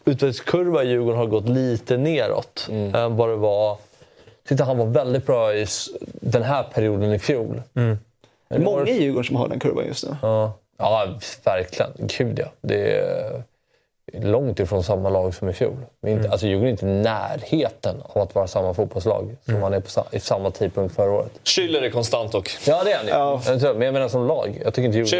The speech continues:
Speaker 2: Schüller och Haris Haradinac, de är liksom,
Speaker 1: Ja.
Speaker 2: de har inga toppar och dalar på en hel
Speaker 3: Mm.
Speaker 2: säsong. De är
Speaker 3: Nej.
Speaker 2: alltid bra.
Speaker 3: Men Piotr Johansson tycker jag framförallt så har han börjat slarva i passningsspelet.
Speaker 1: Ja.
Speaker 3: Det gjorde han inte. Förut var han
Speaker 1: Nej.
Speaker 3: väldigt stabil, så han gjorde inget extraordinärt.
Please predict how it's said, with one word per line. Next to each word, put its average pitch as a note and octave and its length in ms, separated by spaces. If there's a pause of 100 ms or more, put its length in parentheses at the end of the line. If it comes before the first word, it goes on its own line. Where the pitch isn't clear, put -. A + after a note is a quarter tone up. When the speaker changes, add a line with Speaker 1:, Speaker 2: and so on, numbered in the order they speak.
Speaker 2:
Schüller D3+ 80
och C3 60
Haris B2 220
Haradinac, A2+ 500
de A#2+ 160
är G#2+ 160
liksom, G#2 260
Speaker 1:
Ja. G2+ 60
Speaker 2:
de A2+ 100
har A2 300
inga G#2 360
toppar G#2+ 300
och G#2 60
dalar G#2+ 300
på G2+ 120
en G#2 60
hel G2+ 80
Speaker 3:
Mm. A#2+ 60
Speaker 2:
säsong. G#2+ 260 (120)
De A#2 140
är G#2 80
Speaker 3:
Nej. A2 180 (800)
Speaker 2:
alltid A2 320
bra. G2+ 120 (500)
Speaker 3:
Men D#3+ 200
Piotr D3 280
Johansson C#3+ 360
tycker D3+ 180
jag C3+ 120
framförallt D3 500
så - 120
har - 20
han B2 80
börjat A#2 160
slarva A2+ 680
i G#2 60
passningsspelet. - 760
Speaker 1:
Ja. G2 200 (560)
Speaker 3:
Det B2 80
gjorde C3+ 220
han B2 80
inte. A2+ 220
Förut B2 340
var C#3 60
han A2+ 100
Speaker 1:
Nej. G#2+ 100
Speaker 3:
väldigt G#2 140
stabil, G#2+ 540
så G#2+ 100
han G#2 60
gjorde G#2+ 180
inget G#2+ 200
extraordinärt. G#2+ 840